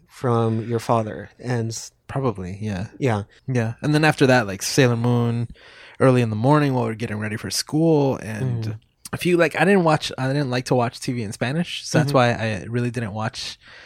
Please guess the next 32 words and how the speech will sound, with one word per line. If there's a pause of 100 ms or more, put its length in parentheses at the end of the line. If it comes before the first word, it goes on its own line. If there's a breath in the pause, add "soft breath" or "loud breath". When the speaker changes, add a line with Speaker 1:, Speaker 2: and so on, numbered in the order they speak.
(300 loud breath)
Speaker 2:
like, (160 loud breath)
I
watched
G
T
when
I
was
a
teenager
because
I
needed
more, (160)
Speaker 1:
Mm-hmm.
Speaker 2:
more
Dragon
Ball
in
my
life.
I
Speaker 1:
Yeah.
Speaker 2:
needed
to
watch
the
movies,
you
know,
it's
like,